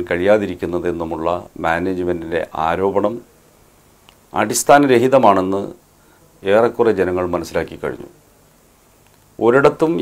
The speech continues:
യാതൊരുവിധ അക്രമ പ്രവർത്തനങ്ങളും സി ഐ ടി യു അല്ലെങ്കിൽ സമരത്തിലേർപ്പെടുന്ന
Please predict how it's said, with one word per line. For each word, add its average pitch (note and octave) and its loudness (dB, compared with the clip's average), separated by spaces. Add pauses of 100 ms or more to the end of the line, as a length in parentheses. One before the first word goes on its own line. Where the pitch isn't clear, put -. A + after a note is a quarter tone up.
യാതൊരുവിധ C3+ 4
അക്രമ A2 0 (100)
പ്രവർത്തനങ്ങളും F#2+ 0 (260)
സി G2 -10 (140)
ഐ - 2 (140)
ടി G2 -6
യു G#2 -2 (320)
അല്ലെങ്കിൽ F2+ -4 (680)
സമരത്തിലേർപ്പെടുന്ന F#2 0